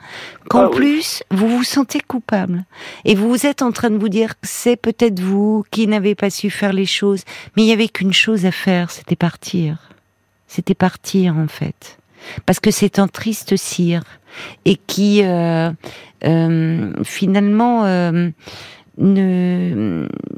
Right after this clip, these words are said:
Speaker 1: ne pense qu'à lui, et qui certainement ne rend pas heureuse les femmes avec qui il vit.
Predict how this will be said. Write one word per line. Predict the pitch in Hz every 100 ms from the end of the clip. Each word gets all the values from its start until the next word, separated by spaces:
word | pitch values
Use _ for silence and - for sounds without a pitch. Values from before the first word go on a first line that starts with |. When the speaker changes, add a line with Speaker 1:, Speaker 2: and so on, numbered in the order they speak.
| 50 53
Speaker 1:
ne | 73 127 202
pense | 175 240 226 -
qu'à | 220
lui, | 202 196 196 220 277 - -
et |
qui | 196 -
certainement | - - 254 - 214 208 208 208 214 - _ _ _ _
ne | - 208 208
rend | 190 202
pas | - 190
heureuse | 185 175 185 160
les | 170
femmes | - 160 156 160
avec | 147 156
qui | - 156 156
il |
vit. | 147 143 147